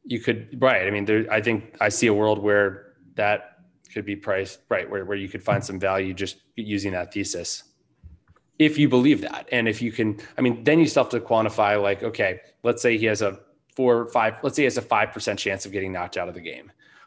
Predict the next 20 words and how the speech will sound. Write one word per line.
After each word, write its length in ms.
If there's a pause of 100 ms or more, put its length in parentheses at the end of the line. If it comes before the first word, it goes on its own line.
(120)
Um, 380 (760)
you 80
know, 120
it 100
could 120
happen 320
at 80
any 180
point 240
in 40
the 80
game. 300
Probably 460
later 280
is 100
more 160
likely 380
than 180
earlier. 400
So, 400